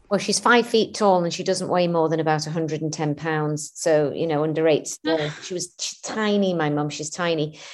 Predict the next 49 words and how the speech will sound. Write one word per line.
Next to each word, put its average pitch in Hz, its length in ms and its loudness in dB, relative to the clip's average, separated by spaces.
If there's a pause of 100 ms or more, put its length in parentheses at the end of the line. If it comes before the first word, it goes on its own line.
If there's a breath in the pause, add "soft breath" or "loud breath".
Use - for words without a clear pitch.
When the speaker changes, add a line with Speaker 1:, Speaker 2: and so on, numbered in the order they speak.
(260 loud breath)
Speaker 1:
But 185 260 8
I 196 120 4
remember 202 420 2
her 185 40 6
saying 190 300 0
she - 100 -8
got 165 200 0
a 160 40 -10
couple 190 300 2
of 185 80 -2
pound 175 380 0
more 180 340 8
if 165 100 2
she - 160 -6
could 160 180 -10
qualify 190 560 2
to 156 160 -4
be 165 180 2
a 160 40 6
forklift 165 680 2
truck - 240 -4
driver. 160 260 2
And 170 100 0
I 185 120 4
actually 196 440 -2
have 180 260 0
that - 200 -2
photograph 190 640 0 (320 soft breath)
of 170 140 0
her 175 180 2
sitting 170 720 -2
in 180 220 0
that 165 140 -2
forklift 160 520 -2
truck. - 400 -2 (400 soft breath)
Uh, - 140 4
she 277 220 4
was 254 120 6
just 247 300 6
always 208 260 8
a 190 60 0
go-getter. 196 480 6
My 202 160 0
mother 240 400 4
has 208 160 -2
never 214 360 0
been 214 280 0
a 208 60 2
woman 170 500 -2